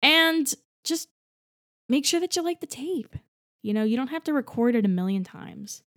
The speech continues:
People usually tell me and, and tell students to record it three times and, and you're done.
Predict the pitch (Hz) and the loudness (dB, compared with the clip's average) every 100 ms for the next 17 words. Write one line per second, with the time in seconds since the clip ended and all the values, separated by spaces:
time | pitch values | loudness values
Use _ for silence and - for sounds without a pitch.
0 | _ _ _ _ _ 214 220 208 208 196 | _ _ _ _ _ -4 0 4 4 4
1 | 196 185 202 196 196 190 190 180 175 175 | 0 -2 0 2 2 2 2 0 -2 -6
2 | - 175 170 170 170 - 185 185 - 196 | -6 -6 -4 -6 -8 -10 -10 -8 -2 -2
3 | 185 175 - - 175 175 185 _ _ - | -2 -4 -8 -8 -8 -8 -10 _ _ -20
4 | _ _ _ _ _ _ 202 - 208 190 | _ _ _ _ _ _ -2 2 2 2
5 | 247 240 240 233 214 190 - 185 185 180 | 0 2 2 4 4 2 0 0 0 0
6 | - 185 | -4 -10